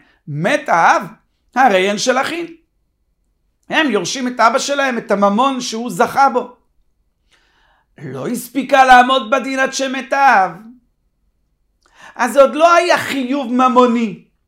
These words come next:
זה היה רק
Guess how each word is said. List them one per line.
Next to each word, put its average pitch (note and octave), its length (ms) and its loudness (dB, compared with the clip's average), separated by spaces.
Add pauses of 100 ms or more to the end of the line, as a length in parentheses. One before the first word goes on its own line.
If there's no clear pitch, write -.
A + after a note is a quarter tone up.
(1700)
זה G#3+ 200 -4
היה C#4+ 280 0
רק C4+ 220 -10